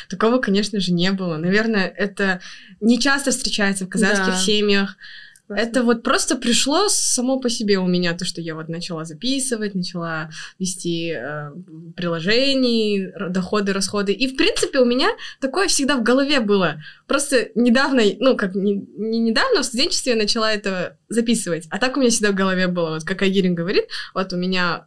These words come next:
Speaker 1: вот столько-то есть, на столько-то я на это потрачу, потом на это потрачу». Ну, это как бы я всегда в голове держала.
Speaker 2: То есть, ну, біздің поколениедағы қазақ, ну, жастарға, мне кажется, это больше анандай мақалға сәйкес келеді. «Ұяда не көрсең,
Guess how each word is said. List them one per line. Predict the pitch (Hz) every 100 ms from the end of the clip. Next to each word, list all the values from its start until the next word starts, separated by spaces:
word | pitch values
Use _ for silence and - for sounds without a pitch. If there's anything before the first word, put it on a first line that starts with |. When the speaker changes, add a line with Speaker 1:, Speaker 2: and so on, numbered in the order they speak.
| -
Speaker 1:
вот | 180
столько-то | - 190 185 180 175
есть, | 190 311 381 381 - - _ -
на | 196
столько-то | 202 202 185 185
я |
на | 180 175
это | 175
потрачу, | 180 175 262 302 311 285 262 _
потом | - 196 190
на | 180
это | 226 277
потрачу». | 277 262 233 233 226 208 202 _ _
Ну, | 294
это | 311 220 190 -
как | - 190
бы | 180 165 - _
я | 196 214
всегда | 208 196
в | 196
голове | 185 180 165
держала. | 147 156 120 - _ _ _ - -
Speaker 2:
То | 262
есть, | 233
ну, | 240
біздің | 196 254 302 269
поколениедағы | 233 247 247 226 196 190 180 170 170
қазақ, | - 180 185
ну, | 226 180
жастарға, | 180 185 - 185 214 339 -
мне | 190
кажется, | 202 196 196
это | 185
больше | 190 208 190
анандай | 190 185 175 170 185 _ 202
мақалға | 208 220 196 190
сәйкес | 208 185 -
келеді. | 226 269 -
«Ұяда | 214 220 190
не | 196 196
көрсең, | 202 254